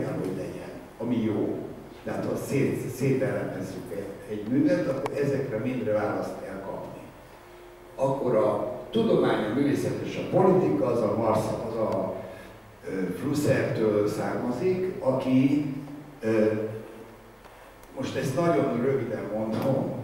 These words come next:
aki azt mondta, hogy ha a tudomány, a művészet és a politika egy nyelven tud beszélni, akkor soha nem látott dolgokat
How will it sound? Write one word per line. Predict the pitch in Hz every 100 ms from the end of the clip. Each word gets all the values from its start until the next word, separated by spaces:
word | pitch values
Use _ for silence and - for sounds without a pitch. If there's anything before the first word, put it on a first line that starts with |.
| -
aki | 117 117 127
azt | 127 143 175 143
mondta, | 123 - 87 87 - - - - - - -
hogy | - 117 113
ha |
a | 110 -
tudomány, | - 202 165 113 - -
a | -
művészet | 143 147 135 - -
és | - -
a | - -
politika | 135 117 110 104 - 113
egy | 113 107
nyelven | 104 - - -
tud | - - -
beszélni, | 95 - 113 131 151 156 165 160 - -
akkor | - 123 110 117 117 - -
soha | - 226 190 147 131
nem | 131 123 120 110 - -
látott | 127 117 113 107 98 -
dolgokat | 110 - - 85 - -